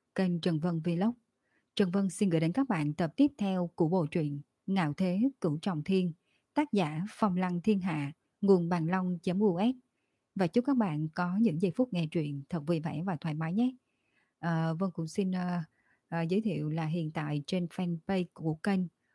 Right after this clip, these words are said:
là page, ờ, M C Trần Vân truyện audio hay nhất, thì Vân đang, ờ, ờ, phát phim hoạt hình Phàm Nhân Tu Tiên,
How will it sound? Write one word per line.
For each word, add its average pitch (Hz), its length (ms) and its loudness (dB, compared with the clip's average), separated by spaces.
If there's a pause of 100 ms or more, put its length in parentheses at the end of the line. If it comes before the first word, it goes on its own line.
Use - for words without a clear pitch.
(120)
là 160 540 -2 (460)
page, 180 300 2
ờ, 165 260 -2 (200)
M 185 40 -2
C 196 180 2
Trần 165 180 0
Vân 180 260 0
truyện 156 320 0
audio 170 300 0
hay 170 160 -2
nhất, 247 240 4 (400)
thì 170 140 0
Vân 180 260 -2
đang, 180 200 -2
ờ, 170 320 -2 (500)
ờ, 165 460 -2
phát 285 340 -2 (840)
phim 214 200 4
hoạt 175 220 -6
hình 165 340 -2
Phàm 165 200 -2
Nhân 180 320 0
Tu 190 140 2
Tiên, 196 320 4